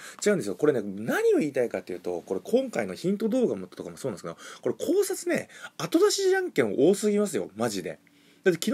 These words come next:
下茜、実はこうでした」でバーで出されたら、木下茜犯人になるじゃないですか。例えば今回の、今回のは絶対違いますけど、今回以外のような出され方したらなるじゃないですか。だから結局、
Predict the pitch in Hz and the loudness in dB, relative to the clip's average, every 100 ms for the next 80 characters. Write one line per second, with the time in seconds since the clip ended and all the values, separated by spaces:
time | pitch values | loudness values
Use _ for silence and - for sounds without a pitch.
0 | 320 - 165 127 113 98 117 - 220 - | 0 0 -2 -2 -4 -4 -4 -2 -2 0
1 | 247 175 131 107 98 175 160 110 113 98 | 0 2 -2 -2 0 2 2 2 0 0
2 | - - 240 226 120 95 - 220 208 98 | -2 0 0 0 0 -2 0 0 0 -2
3 | 90 175 170 95 85 - 85 - - - | 2 4 4 0 -6 -10 -12 -12 -20 -20
4 | _ 117 110 92 - 131 110 85 82 214 | _ 0 0 0 2 2 2 -6 -2 -2
5 | 233 175 117 92 - - 104 110 95 - | 4 2 2 -4 -6 -4 -4 -4 -6 -6
6 | - - - - 233 190 131 185 220 208 | -14 -18 -2 2 2 2 0 2 4 4
7 | 123 98 95 90 90 - 101 98 110 92 | 2 -2 -4 -4 -10 -6 -4 -2 -2 -4
8 | - 85 135 220 113 85 80 - 82 78 | -6 0 2 2 0 -6 -14 -12 -12 -12
9 | _ _ - - - - 226 254 151 - | _ _ -20 -20 -20 0 0 2 -2 -4
10 | 98 113 120 107 87 | -6 -4 2 2 2